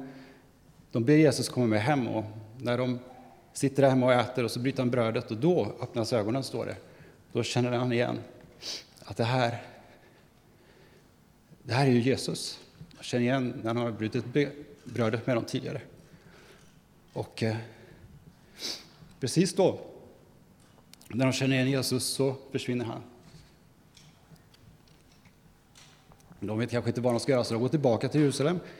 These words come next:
till, eh, de elva lärjungarna som är kvar.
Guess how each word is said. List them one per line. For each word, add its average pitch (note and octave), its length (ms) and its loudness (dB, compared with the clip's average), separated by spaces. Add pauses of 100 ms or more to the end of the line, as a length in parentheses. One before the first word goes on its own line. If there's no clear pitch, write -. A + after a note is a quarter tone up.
(680)
till, C3 340 0 (540)
eh, - 60 -20 (240)
de - 180 -6
elva C3 240 4
lärjungarna A#2+ 340 6
som C3 140 0
är A#2+ 40 0
kvar. D3 340 4